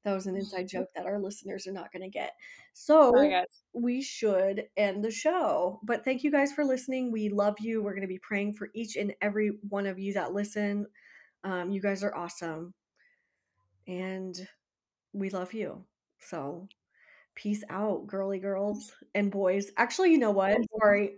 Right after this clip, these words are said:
Speaker 1: I was looking at our stats, and it looks like more people are guys that listen. Isn't that weird?
Speaker 2: Really?
Speaker 1: Yeah,
Speaker 2: That
Speaker 1: it's
Speaker 2: is
Speaker 1: weird.
Speaker 2: weird. We're not, don't leave. It's not that weird. I'm
Speaker 1: Oh,
Speaker 2: just
Speaker 1: it's not
Speaker 2: surprised.
Speaker 1: weird, but I am surprised as well.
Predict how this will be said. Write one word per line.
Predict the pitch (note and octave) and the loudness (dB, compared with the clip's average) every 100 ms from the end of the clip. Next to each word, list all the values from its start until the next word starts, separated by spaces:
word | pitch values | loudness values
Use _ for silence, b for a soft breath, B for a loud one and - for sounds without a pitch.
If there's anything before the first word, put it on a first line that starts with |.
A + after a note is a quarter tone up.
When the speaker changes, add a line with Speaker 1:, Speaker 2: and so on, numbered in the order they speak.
| - | 2
Speaker 1:
I | A#3 | 4
was | C#4+ B3+ | 4 4
looking | A#3+ B3 | 2 2
at | A#3 | 2
our | G3+ | 2
stats, | G3+ F#3 E3 G#3 A3 | 0 -2 -2 -2 -2
and | |
it | G#3 | 0
looks | G#3 G#3+ C#4+ | 0 0 2
like | C#4 C#4 - _ _ _ - | 2 0 -16 _ _ _ 0
more | G#3 G#3 | 2 2
people | G#3 A#3 B3 | 2 -2 0
are | A#3 | 0
guys | G#3+ E3 D#3 E3+ | 0 -2 -4 -4
that | - - | -6 -8
listen. | - G3+ F#3+ F#3+ F#3 - - | -10 -8 -6 -6 -8 -12 -4
Isn't | G#3+ C4+ | 0 2
that | E4 G#3 | 2 0
weird? | G#3 F3+ B3+ | -2 0 2
Speaker 2:
Really? | E4+ - - - | 2 0 -6 -6
Speaker 1:
Yeah, | G#3 B3 | -4 2
Speaker 2:
That | C#4 | 2
Speaker 1:
it's | D4+ D#4 | 2 0
Speaker 2:
is | A#3+ | -2
Speaker 1:
weird. | G#3+ | 0
Speaker 2:
weird. | G3 G3 G3+ - b b - | 0 -2 -4 -10 b b 10
We're | D4+ | 12
not, | F#4+ B4 - | 12 12 12
don't | C4+ D#4 D#4+ | 12 12 12
leave. | D#4+ C4+ G#3 G#3 C4 - | 12 12 12 12 6 2
It's | B3 | 6
not | D4+ | 10
that | C4+ A3 | 12 12
weird. | A3 G3+ G#3 G#3 | 12 8 8 10
I'm | A3+ | 12
Speaker 1:
Oh, | |
Speaker 2:
just | - E4+ | 12 12
Speaker 1:
it's | - | 8
not | F#4 - | 8 8
Speaker 2:
surprised. | - | 10
Speaker 1:
weird, | C#4+ A#3+ A3 | 10 10 8
but | A3+ | 8
I | A#3 | 6
am | A#3 A#3+ | 6 2
surprised | B3 A3+ G#3+ G3+ F#3 | -2 2 2 2 -2
as | G3+ | -2
well. | F#3+ D#3 C#3+ G3 | -2 0 -2 -6